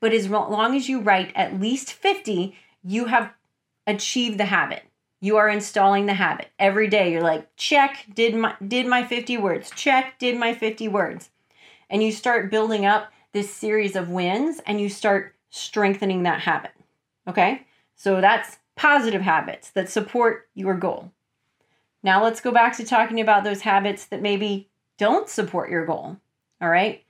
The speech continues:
If you identified that, "You know what, you really wanna start your Etsy store,"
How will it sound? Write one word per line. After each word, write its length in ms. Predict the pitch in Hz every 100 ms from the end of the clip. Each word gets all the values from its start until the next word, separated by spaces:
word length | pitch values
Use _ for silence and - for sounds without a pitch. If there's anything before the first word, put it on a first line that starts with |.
| _ _ _ _ -
If 160 | 196
you 200 | 202 233
identified 960 | 294 311 226 196 190 170 160 165 185 208 _ _ -
that, 240 | 202 190
"You 120 | 196 208
know 120 | 214
what, 160 | 208
you 100 | 196
really 340 | 190 175 185 226
wanna 260 | 214 208
start 600 | 196 - - 165 220 - - _
your 480 | 190 185 180 170 170
Etsy 380 | 180 180 - 202
store," 500 | - 165 - 233